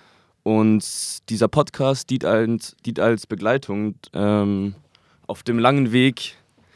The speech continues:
hin zum, äh, endgültigen Erfolg am siebenundzwanzigsten, achtundzwanzigsten Oktober dieses Jahres. Genau. Und, ähm, um uns einmal ganz kurz hier diesen Podcast nochmal vorzustellen,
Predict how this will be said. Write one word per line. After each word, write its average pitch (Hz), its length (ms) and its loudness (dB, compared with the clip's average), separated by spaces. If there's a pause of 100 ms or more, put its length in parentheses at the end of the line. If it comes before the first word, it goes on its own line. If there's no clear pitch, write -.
(220)
hin 117 160 2
zum, 110 460 -2
äh, 101 300 -4
endgültigen 120 560 2
Erfolg 113 480 2
am 92 520 -4
siebenundzwanzigsten, 113 760 -4
achtundzwanzigsten - 520 -10
Oktober 92 400 -4
dieses 95 240 -8
Jahres. 113 420 -8 (640)
Genau. 113 440 -4
Und, 131 760 6
ähm, 110 520 2 (880)
um 123 180 6
uns 117 200 4
einmal 113 320 2
ganz 113 240 -2
kurz 110 220 -6
hier 104 340 0
diesen 98 220 -14
Podcast 139 500 -2
nochmal 131 160 -2
vorzustellen, 123 720 0